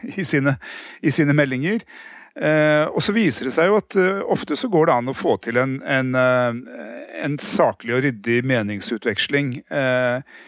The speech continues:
hvis du velger å være saklig selv. Jeg bestreber meg på å være ekstremt, eh, nøktern i, i sånne sammenhenger, fordi at, eh, det er, temperaturen er så høy allikevel. Eh, og det, og folk, eh,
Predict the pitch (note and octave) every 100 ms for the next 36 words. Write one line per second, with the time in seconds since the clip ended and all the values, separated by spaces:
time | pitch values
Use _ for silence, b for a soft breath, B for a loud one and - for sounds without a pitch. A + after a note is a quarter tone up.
0 | B B B B - - C3+ - C#3+ D3
1 | G#2+ B2 C3+ C#3+ A2 B2 - B2 - C3+
2 | F3 G#3 C#3+ - D3 C#3+ C#3+ _ _ -
3 | C#3+ B2+ A2 A#2+ A#2 C#3 C3+ B2+ A2 B2+
4 | C3 C#3 - - - - A2+ C3 C#3+ _
5 | - C#3+ C3+ C3+ - - D2 D#2+ C#2+ F2
6 | F2+ F2 - C3 A2 - C3+ C3+ C3+ C3+
7 | D3+ B2+ C#3 A#2+ B2+ B2 B2+ D3+ G#3+ A3
8 | F#3+ C#3 C3+ - - C#3+ C3+ C#3+ - C3
9 | A#2+ C3 D3 - C3+ C3+ A2 D3 C3 C3+
10 | C#3 - C#3 B2 C#3+ F3 E3+ - B B
11 | B B B C3+ C3+ C3+ C#3 - C3+ C#3
12 | D3 - F3 C3 D3 C3 - C#3+ C#3 B2+
13 | D#3 C#3 C3+ C3 B2+